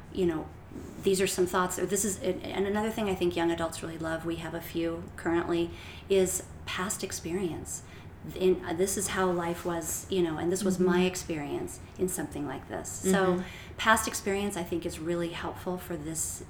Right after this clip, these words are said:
Speaker 1: day and age, because they're, they're pioneers in their own life. They're
Speaker 2: Right.
Speaker 1: paving the way.
Speaker 2: Well, and
Speaker 1: And
Speaker 2: they're also
Speaker 1: they
Speaker 2: experience
Speaker 1: need
Speaker 2: a world that's very different. So I think it's important to not say, "I know exactly how you feel," 'cause we
Speaker 1: Right.
Speaker 2: don't.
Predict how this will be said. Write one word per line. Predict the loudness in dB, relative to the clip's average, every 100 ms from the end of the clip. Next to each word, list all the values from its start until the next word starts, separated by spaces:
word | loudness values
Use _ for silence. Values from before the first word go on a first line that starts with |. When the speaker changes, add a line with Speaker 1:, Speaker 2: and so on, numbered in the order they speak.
| -6
Speaker 1:
day | -2 0
and | -2
age, | -2 -4
because | -2 -2 -2
they're, | 0 0 0 -2 -12 -12 -4
they're | -4
pioneers | 0 4 4 4 0 2
in | 4
their | 6 6
own | 6
life. | 4 2 0 -2
They're | 0 2
Speaker 2:
Right. | 4 2
Speaker 1:
paving | 0 0 0 2
the |
way. | 2 2 6
Speaker 2:
Well, | 6
and | 8
Speaker 1:
And | 8
Speaker 2:
they're | 6 4
also | 4 6 4
Speaker 1:
they | 6
Speaker 2:
experience | 6 6 6
Speaker 1:
need | 6
Speaker 2:
a |
world | 6 8 6 6
that's | 2
very | 6 6
different. | 6 2 2
So | 4
I | 4
think | 2 4
it's | 4 4
important | 0 0 2 2 2
to | 4
not | 6 6 4 0
say, | 2 2 4
"I | 4
know | 6
exactly | 6 4 2 2 0
how | 0 0
you | 2 2
feel," | 0 2 4 4
'cause | 6 6
we | 6
Speaker 1:
Right. | 6
Speaker 2:
don't. | 6 6 4 0 -6